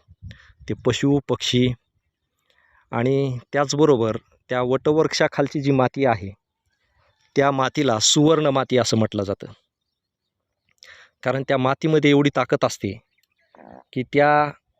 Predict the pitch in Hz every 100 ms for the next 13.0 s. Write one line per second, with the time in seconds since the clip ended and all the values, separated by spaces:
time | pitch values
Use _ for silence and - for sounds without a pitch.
0 | - 113 120 131 - 151 - 165 165 165
1 | _ _ - 127 - - 127 - 170 165
2 | 156 147 143 143 135 127 131 127 127 -
3 | 117 113 104 104 - _ _ _ _ -
4 | - 127 131 139 - - 156 143 147 143
5 | 139 131 123 127 - - - _ _ -
6 | 147 147 190 156 113 101 _ _ _ _
7 | _ _ _ _ _ - 127 131 110 -
8 | - 127 165 - 143 127 117 117 - 147
9 | 160 139 135 - 131 123 120 - _ _
10 | - 113 123 135 127 101 - _ _ _
11 | _ _ _ _ _ _ _ _ _ _
12 | - - 131 139 - 139 123 120 110